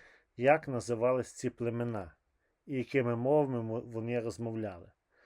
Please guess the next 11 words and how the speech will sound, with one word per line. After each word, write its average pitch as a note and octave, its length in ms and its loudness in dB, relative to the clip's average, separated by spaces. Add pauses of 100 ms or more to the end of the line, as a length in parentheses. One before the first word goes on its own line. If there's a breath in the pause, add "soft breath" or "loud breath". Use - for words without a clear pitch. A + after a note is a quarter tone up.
(480 soft breath)
Можливо, C3 380 4
вони C#3+ 280 2
були C3+ 220 2
генетично B2 600 -4
близькі A#2 380 -6
до A#2+ 160 0
піктів, - 680 -18
але B2+ 260 -2
це B2 300 -2
не A2 200 -6
точно. - 560 -14